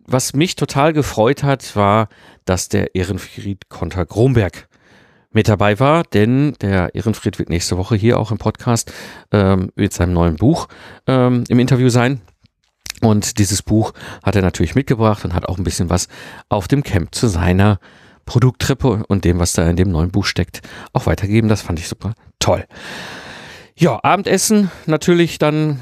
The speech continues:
gemeinsam und, äh, dann hatte ich dann, äh, überlegt, ich mache wieder das, was ich letztes Jahr im, im Mai gemacht habe auf dem Inspi-Camp.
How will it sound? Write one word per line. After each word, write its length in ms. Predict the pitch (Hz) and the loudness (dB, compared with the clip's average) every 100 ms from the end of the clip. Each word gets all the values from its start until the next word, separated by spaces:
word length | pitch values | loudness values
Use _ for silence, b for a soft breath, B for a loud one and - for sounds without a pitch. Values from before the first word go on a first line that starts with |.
| 127 | -4
gemeinsam 600 | 131 135 147 147 147 147 - | 0 2 2 2 2 0 0
und, 500 | 120 120 120 117 - | 2 2 2 -2 0
äh, 180 | 117 113 | 2 2
dann 200 | 107 107 | 2 0
hatte 180 | 117 - | 0 -2
ich 200 | 104 117 | -4 2
dann, 400 | 107 104 101 98 | 2 2 0 -2
äh, 260 | - 104 - | 0 0 2
überlegt, 360 | 98 92 92 | 2 2 0
ich 140 | - 90 | -4 -2
mache 260 | 92 104 - | 0 -2 -4
wieder 380 | - 98 117 120 | -6 0 2 2
das, 300 | 110 110 - | 2 -2 0
was 140 | 101 104 | -2 -4
ich 200 | - - | -8 -4
letztes 400 | 101 - 98 - | -4 -4 -6 -2
Jahr 220 | 90 90 | 0 -2
im, 260 | 90 85 85 B B B B | -4 -4 -6 B B B B
im 140 | - 85 | -6 0
Mai 220 | 98 131 | 2 2
gemacht 300 | 131 127 - | 2 0 0
habe 140 | 120 | -2
auf 140 | - - | -4 -8
dem 80 | - | -2
Inspi-Camp. 640 | 131 - 135 - 123 123 | -2 0 -6 0 0 0